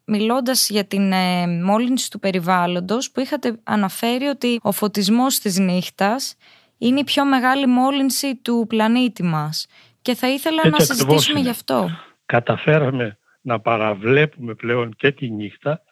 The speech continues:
Speaker 2: με τον ηλεκτροφωτισμό τα τελευταία πενήντα, εβδομήντα χρόνια. Παραβλέψαμε όμως παράλληλα ότι καταστρέψαμε έτσι τους βιολογικούς μας ρυθμούς. Απορριθμίσαμε πλήρως τα βιολογικά μας ρολόγια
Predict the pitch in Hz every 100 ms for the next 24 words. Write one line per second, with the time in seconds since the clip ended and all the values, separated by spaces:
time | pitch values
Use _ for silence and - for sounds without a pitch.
0 | _ 131 117 123 123 117 104 113 - 120
1 | 104 98 113 147 135 117 117 107 - 120
2 | 113 - - _ - 151 123 131 120 110
3 | 110 110 113 110 - 113 120 143 - _
4 | - - _ 123 117 117 156 170 - 127
5 | 117 135 120 - 104 95 90 87 110 170
6 | 196 - 185 170 147 - 196 - 160 160
7 | 185 185 180 _ _ - 143 123 139 135
8 | 135 123 123 - 214 196 185 170 160 -
9 | 196 127 - _ _ _ _ 123 120 131
10 | 123 101 160 185 185 160 120 - 131 151
11 | 202 208 - 156 156 147 139 123 - 156
12 | 185 165 139 135 120 110 101 107